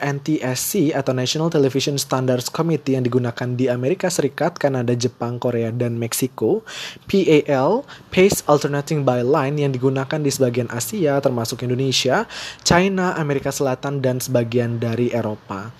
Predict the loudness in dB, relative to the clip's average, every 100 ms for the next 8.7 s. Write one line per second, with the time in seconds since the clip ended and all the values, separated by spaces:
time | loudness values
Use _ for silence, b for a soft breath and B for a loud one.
0 | B B B 4 4 4 4 6 6 6
1 | 2 -2 -2 -2 -2 -4 -12 B B -2
2 | 0 0 -2 -2 -2 -4 -6 -4 -2 -2
3 | 0 0 0 -2 -2 0 -2 0 -2 2
4 | 2 0 2 4 6 6 6 2 2 -2
5 | 0 -2 0 0 0 2 0 2 0 -2
6 | -4 -2 -2 0 -2 -2 -2 -2 -2 -4
7 | -4 0 0 -2 -6 -6 -4 -4 -4 -6
8 | -6 -6 -2 -4 -4 -6